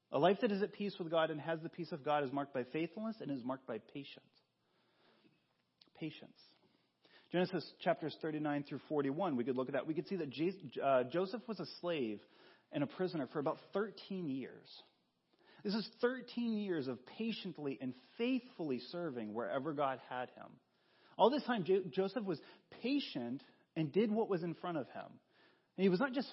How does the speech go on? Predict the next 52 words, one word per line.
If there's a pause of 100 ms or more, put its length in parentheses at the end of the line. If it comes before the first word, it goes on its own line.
(100)
faithful,
but
he
was (240)
patiently (260)
faithful. (680)
Right?
We
can
be
faithful
in
just
blind
obedience
and
be
like,
"Fine,
I'm
just
gonna
do
it," (640)
and
not
want (100)
to. (800)
Right? (340)
New
Year's
is
coming
up. (460)
We're
all,
I'm
gonna
see
a
whole
lot
of
people
at
the
gym. (1040)
And
you
can
do
it,